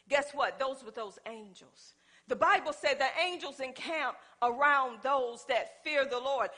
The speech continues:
So even with Shadrach, Meshach, and Abednego, because they honored God and honored his word,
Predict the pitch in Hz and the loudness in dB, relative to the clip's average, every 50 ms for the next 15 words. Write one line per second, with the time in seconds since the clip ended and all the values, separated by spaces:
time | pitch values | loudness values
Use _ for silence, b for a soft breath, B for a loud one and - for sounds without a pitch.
0 | B B B - 285 262 294 339 392 381 370 349 330 277 - - - 339 330 359 | B B B 0 0 2 2 0 -2 -2 -2 -4 -4 -6 -6 -4 -2 0 2 2
1 | 339 285 285 302 302 277 - 269 285 311 339 - - 392 294 269 294 - - 269 | 0 0 0 0 0 0 -2 -4 -10 -10 -8 -8 -6 -4 -4 -4 -4 -4 -6 -8
2 | 262 226 - - - 294 311 - - - - 208 294 311 359 302 269 - 262 247 | -8 -8 -10 -8 -6 -4 -6 -6 -6 -12 -16 -10 -10 -10 -8 -8 -4 -2 -2 -2
3 | 233 - 247 - - 381 349 330 - - 285 269 226 - 294 311 339 320 294 254 | -2 -4 -8 -4 -2 -2 -2 -2 0 2 2 2 2 0 -2 -2 -2 -4 -4 -6
4 | - 359 294 277 262 240 226 240 226 180 302 320 339 311 294 - 262 320 269 254 | -2 -2 0 2 2 0 -2 -2 -2 0 2 2 2 2 -2 -6 -8 -12 -12 -12
5 | 254 226 220 311 294 277 247 226 214 | -12 -8 -4 -2 -2 0 -2 -2 -6